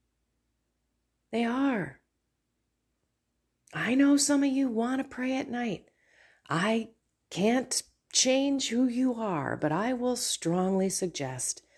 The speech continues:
that the first moment you wake up should be that time with God. It sets the tone for the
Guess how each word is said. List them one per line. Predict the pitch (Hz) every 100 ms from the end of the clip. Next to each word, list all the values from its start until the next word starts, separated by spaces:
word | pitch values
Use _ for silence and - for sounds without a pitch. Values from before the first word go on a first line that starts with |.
| - _
that | - -
the | 123
first | - 170 196 196
moment | 175 175 180 170
you | 147 170
wake | 151 151 151
up | 156 156
should | - 160 156
be | 151 147
that | 143 135 -
time | - 139 139
with | 143 139
God. | 139 180 190 - - _ _ _ _ _ _ _
It | 185 180 - - _ _
sets | - - - 165 170 - - _ _
the | 175 180
tone | 180 - 175 165 156 156 165 _ -
for | 135 127
the | 127 156